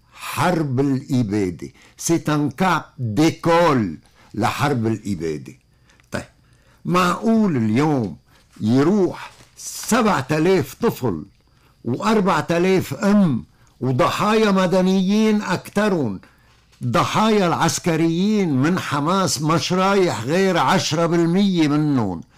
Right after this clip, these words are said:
بس اللي عم بيصير هون هو حرب إبادة جماعية،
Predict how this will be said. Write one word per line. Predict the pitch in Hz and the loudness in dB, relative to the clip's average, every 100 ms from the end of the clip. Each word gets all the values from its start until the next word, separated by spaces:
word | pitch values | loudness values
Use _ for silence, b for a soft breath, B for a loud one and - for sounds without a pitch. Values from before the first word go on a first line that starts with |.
| B B B | B B B
بس | 117 175 - - - | -2 0 0 -4 0
اللي | 151 143 | 0 2
عم | 107 156 226 | 2 2 4
بيصير | 214 220 - 214 208 185 | 4 2 2 2 2 2
هون | 135 180 190 190 B B - | 2 0 -2 -6 B B 0
هو | 247 226 151 120 | 2 2 2 0
حرب | - - 220 220 196 - 220 | -2 -2 0 2 0 -2 2
إبادة | 226 208 208 220 214 190 202 180 | 4 4 4 4 4 4 2 2
جماعية، | 127 208 214 185 170 226 202 143 | 2 4 2 2 0 0 0 -4